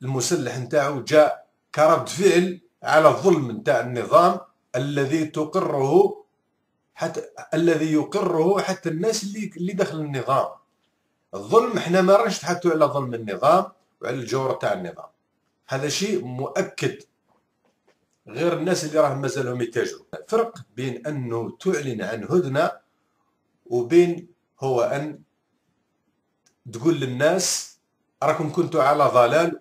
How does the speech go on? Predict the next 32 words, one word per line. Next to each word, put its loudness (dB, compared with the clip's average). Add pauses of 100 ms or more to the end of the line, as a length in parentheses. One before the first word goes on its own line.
والآن -2 (500)
توبوا. 0 (1300)
إذا -2
راكم -2
تشوف -4
الكلام 2
نتاعي 0
مليح. 2 (140)
ربما 4
هنا 4
أنا 4
عارف 4
الناس -4
كيفاش -12
تفكر، -8 (340)
ربما -2
هنا -2
يقول -2
لك: -12
"إيه، -4
مال -4
أنت -6
ثاني -6
راك -4
مع -2
العمل 0
المسلح -6 (260)
وقاعد 2
دير 4
في -4
التكتيك". -4 (840)
نو. -14